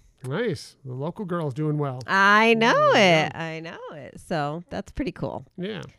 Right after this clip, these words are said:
Speaker 2: Um, have you ever wondered the story behind the relationship of these two mice?
Speaker 1: I always, that's, I think about it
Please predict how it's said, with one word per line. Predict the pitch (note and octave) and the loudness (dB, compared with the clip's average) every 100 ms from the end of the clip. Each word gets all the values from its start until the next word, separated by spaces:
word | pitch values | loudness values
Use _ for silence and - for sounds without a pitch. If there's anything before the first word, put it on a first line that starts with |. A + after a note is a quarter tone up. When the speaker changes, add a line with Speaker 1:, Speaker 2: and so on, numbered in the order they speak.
| _ _ _ _ _ | _ _ _ _ _
Speaker 2:
Um, | A3 A#3 A#3 A#3+ A#3+ - | 2 4 4 2 -2 -4
have | A3 A3 | -4 0
you | A#3+ | 0
ever | B3+ F#4 | 0 -2
wondered | D4+ G#3+ A#3 B3 G#3+ | 0 -2 -2 -6 -6
the | G3 | -8
story | - F3+ E3+ F#3 | -8 -6 -2 -2
behind | F3+ E3+ - D#3 F3 A#3 | -4 -8 -6 -4 -2 -2
the | B3 | -4
relationship | C4 B3+ C#4+ C4+ - D#4 - F#4+ - - - | -6 -4 -6 -6 -8 -10 -8 -10 -12 -14 -10
of | E4 _ _ _ - | -10 _ _ _ -12
these | C#4 C#4+ - | -10 -10 -12
two | - D#4 D4+ | -8 -6 -6
mice? | D#4+ F4 A4+ | -6 -6 -4
Speaker 1:
I | G3+ G#3+ G#3 | 0 2 2
always, | F#3 G3 F#3 E3 F#3+ | 4 4 4 2 0
that's, | G3 - | -4 -2
I | G3 G3 | -2 0
think | G#3+ G#3 | -2 -2
about | F#3+ E3+ E3+ | 0 0 0
it | F3+ | -2